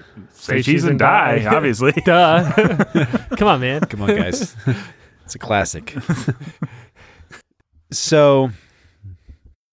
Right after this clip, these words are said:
Speaker 3: these books wouldn't make her rich, but they would give her
Speaker 1: A needle pulling thread.
Speaker 3: I didn't, did I say it?
Speaker 1: Yeah.
Speaker 3: Oh, so.
Speaker 1: <laughs> I'm a little behind.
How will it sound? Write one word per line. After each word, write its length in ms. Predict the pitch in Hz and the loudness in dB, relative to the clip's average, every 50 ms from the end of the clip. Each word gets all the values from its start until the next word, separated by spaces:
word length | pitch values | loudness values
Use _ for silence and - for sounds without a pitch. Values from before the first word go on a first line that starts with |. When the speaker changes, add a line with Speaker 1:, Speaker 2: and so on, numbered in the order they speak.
| _ - 113 | _ -14 -6
Speaker 3:
these 240 | 117 139 151 143 127 | -2 0 0 0 0
books 300 | - 147 151 - - - | -2 -4 -4 -4 -4 -4
wouldn't 180 | 156 156 139 127 | -4 -4 -2 -4
make 180 | 123 120 - | -4 -6 -4
her 100 | - 104 | -6 -6
rich, 320 | 104 131 139 131 - - - | -4 -4 -4 -4 -6 -8 -12
but 120 | 127 123 | -10 -6
they 120 | - 120 113 | -4 -4 -2
would 280 | 110 113 113 113 113 | -2 -2 -4 -4 -4
give 200 | 113 113 107 90 | -6 -6 -6 -6
her 140 | 92 107 101 | -6 -6 -2
Speaker 1:
A 120 | 95 98 247 | 0 2 2
needle 200 | 294 311 311 240 | 4 4 4 4
pulling 240 | 285 277 262 233 | 4 4 4 2
thread. 320 | 180 220 220 202 165 139 - _ _ _ _ _ 214 - _ _ _ _ - | 2 2 2 2 2 0 -4 _ _ _ _ _ -20 -20 _ _ _ _ -10
Speaker 3:
I 40 | 127 | -8
didn't, 180 | 135 143 123 110 | -6 -6 -6 -4
did 140 | 113 117 117 | -2 -2 -2
I 60 | 120 | -2
say 260 | - - 147 156 190 302 | -2 0 0 0 0 0
it? 160 | - - - - - | -4 -6 -12 -14 -6
Speaker 1:
Yeah. 300 | 285 349 302 - 165 - - | -2 0 0 0 -2 0 2
Speaker 3:
Oh, 180 | 165 156 143 | 4 4 4
so. 460 | - 170 - - 170 156 131 117 98 - | 4 2 2 2 4 4 4 4 2 0
Speaker 1:
<laughs> 40 | - | -2
I'm 80 | 156 | -2
a 20 | 143 | 0
little 140 | 139 127 101 | 0 0 0
behind. 480 | 110 104 - 131 120 - 170 - - | 0 -2 -2 -2 -4 -4 -6 -8 -8